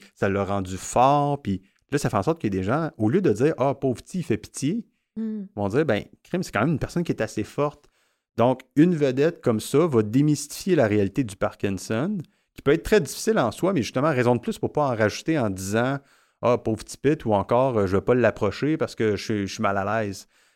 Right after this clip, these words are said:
Speaker 1: Les personnalités publiques ont un rôle. De la même manière qu'à une certaine époque, il y a des gens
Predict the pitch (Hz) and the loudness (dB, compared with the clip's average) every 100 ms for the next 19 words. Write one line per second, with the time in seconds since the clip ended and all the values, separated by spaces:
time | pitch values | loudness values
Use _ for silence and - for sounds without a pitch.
0 | - 98 120 110 135 147 151 214 143 104 | -6 -4 -2 0 0 -2 -2 -4 -4 0
1 | 107 151 165 _ _ - 123 127 - 104 | 0 0 -4 _ _ -6 -2 -2 -2 -2
2 | 101 98 101 156 143 98 - _ - 107 | 0 2 2 0 -2 -4 -10 _ -12 -4
3 | 107 156 185 135 151 160 113 - 113 120 | -2 0 0 0 -2 -2 -2 -2 -2 -2
4 | 98 - 160 196 113 95 98 98 101 131 | -4 -2 -2 -2 -4 -4 -2 -4 -4 -6